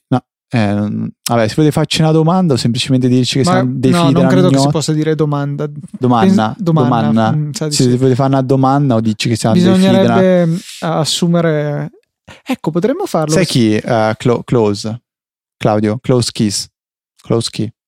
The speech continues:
Speaker 1: Eh, non
Speaker 2: Sì.
Speaker 1: mi ricordo esattamente se è Alex,
Speaker 2: Lui
Speaker 1: no.
Speaker 2: potrebbe aiutarci.
Speaker 1: Lui,
Speaker 2: Potremmo
Speaker 1: quando l'abbiamo incontrato a Milano mi faceva morire, eh, aveva proprio la parlata de, de, de Roma.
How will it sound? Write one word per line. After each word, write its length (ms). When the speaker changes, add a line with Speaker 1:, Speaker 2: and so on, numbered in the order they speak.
Speaker 1:
Eh, 100
non 80
Speaker 2:
Sì. 80
Speaker 1:
mi 60
ricordo 260
esattamente 460
se 120
è 20
Alex, 200
Speaker 2:
Lui 140
Speaker 1:
no. 100
Speaker 2:
potrebbe 280
aiutarci. 400
Speaker 1:
Lui, 100
Speaker 2:
Potremmo 380
Speaker 1:
quando 180
l'abbiamo 200
incontrato 340
a 20
Milano 340
mi 120
faceva 200
morire, 380
eh, 120
aveva 200
proprio 220
la 100
parlata 320
de, 200
de, 320
de 300
Roma. 720